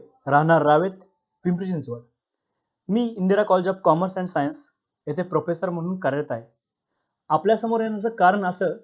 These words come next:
की काही दिवसापूर्वी मला फोन आले. त्यामध्ये माझे शेतकरी बांधव होते, उद्योजक होते, तसेच नोकरी वर्गातील व्यक्ती होते. त्यांना फोनवरती असं सांगण्यात आलं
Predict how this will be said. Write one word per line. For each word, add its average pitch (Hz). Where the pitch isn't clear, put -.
की 196
काही 185
दिवसापूर्वी 202
मला 202
फोन 196
आले. 127
त्यामध्ये 214
माझे 151
शेतकरी 160
बांधव 156
होते, 175
उद्योजक 180
होते, 190
तसेच 196
नोकरी 160
वर्गातील 180
व्यक्ती 147
होते. 143
त्यांना 196
फोनवरती 226
असं 226
सांगण्यात 196
आलं 165